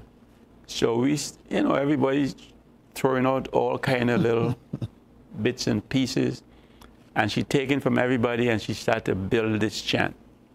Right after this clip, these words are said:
okay? The chant, um, she says, it has, let's, let's, let's start with m-, you first, so, y-, you know, and so we come up with, or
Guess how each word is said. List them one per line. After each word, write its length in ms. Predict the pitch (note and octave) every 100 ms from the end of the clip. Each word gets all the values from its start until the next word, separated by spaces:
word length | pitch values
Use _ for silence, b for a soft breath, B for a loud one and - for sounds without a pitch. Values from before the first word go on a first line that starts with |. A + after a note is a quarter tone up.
| - - - - - -
okay? 320 | - A2+ A2 B B B -
The 160 | A2 A2
chant, 500 | - D#3+ D3 D3 D3+ -
um, 760 | B2+ A2+ G#2 G#2 G2+ G2 F#2+ G#2+ - - - - - - - - - - - - -
she 200 | - -
says, 380 | A#2 C3 B2 A#2 -
it 140 | A2+
has, 240 | A#2+ C#3+ C#3
let's, 260 | C3+ F3+ F3+
let's, 240 | F#3+ F#3 - - - -
let's 220 | F3 F#3+
start 340 | - C#3+ D#3
with 180 | D3 D3
m-, 360 | B2 A#2 A#2+ - - - - -
you 420 | - B2+ F3 D#3+
first, 420 | A2+ A#2+ G#2+ G#2 -
so, 460 | A2+ G#2+ G#2 A2 -
y-, 140 | - -
you 180 | - A#2+
know, 280 | A2 A#2 -
and 240 | G#2 G#2+ - - B B B B
so 160 | - B2+
we 120 | A#2+
come 160 | C#3+ C#3
up 80 | C#3
with, 260 | B2+ A#2+ - - - - _ - - - -
or 240 | - F2